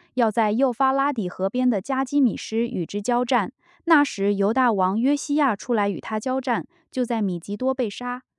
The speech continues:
于是既然这一切西方领土都归属于埃及王，那么他将约西亚之子沙龙废去，不再做犹大王，并立以利亚敬接续他做犹大王，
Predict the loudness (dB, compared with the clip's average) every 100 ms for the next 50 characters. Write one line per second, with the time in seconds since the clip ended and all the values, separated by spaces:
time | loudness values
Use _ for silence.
0 | _ _ -4 -2 2 0 2 -2 0 0
1 | 2 0 0 0 0 0 -2 2 4 4
2 | 4 2 -2 0 0 2 0 0 -2 0
3 | 0 0 0 0 0 0 -2 -4 -20 0
4 | 2 4 2 0 2 4 4 2 0 0
5 | 0 0 -2 -4 -4 -6 0 2 4 4
6 | 4 2 2 2 0 0 -10 0 2 4
7 | 4 4 4 4 2 2 2 2 0 -4
8 | _ -2 2 4 2 0 -2 -2 0 2
9 | 0 0 0 2 2 0 -2 -2 -4 -4
10 | -2 0 0 0 0 0 -2 -4